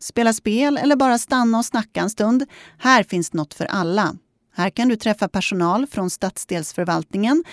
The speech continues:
och andra delar av staden. Du kan också träffa personer från lokala föreningar och företag, så du kan lära dig mer om vad som händer i din del av Stockholm.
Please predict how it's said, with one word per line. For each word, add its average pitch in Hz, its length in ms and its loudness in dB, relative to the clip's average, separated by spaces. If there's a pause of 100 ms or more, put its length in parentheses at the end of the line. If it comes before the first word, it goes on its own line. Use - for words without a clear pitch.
(120)
och - 260 -4
andra 240 300 4
delar 202 500 2
av 180 140 0
staden. - 640 -4 (420)
Du 165 120 -4
kan 175 140 0
också 160 240 -2
träffa 233 320 0
personer 208 480 0
från 196 200 -2
lokala 180 420 0
föreningar 190 680 2 (140)
och - 220 -8
företag, 185 800 2
så - 140 -2
du 233 120 4
kan 190 180 -2
lära 190 200 2
dig 190 120 -2
mer 220 320 4
om 165 120 0
vad 170 120 0
som 196 140 0
händer 185 480 2 (300)
i 185 140 -4
din 220 380 4
del 151 220 -4
av 147 80 -4
Stockholm. - 580 -6